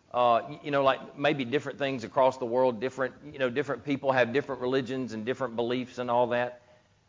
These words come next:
But what really is religion? So I looked this up. This is the Webster Dictionary.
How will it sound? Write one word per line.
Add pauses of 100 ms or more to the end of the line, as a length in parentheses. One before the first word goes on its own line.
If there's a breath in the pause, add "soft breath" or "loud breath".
(840)
But
what
really
is
religion?
So
I
looked
this
up.
This
is
the
Webster
Dictionary.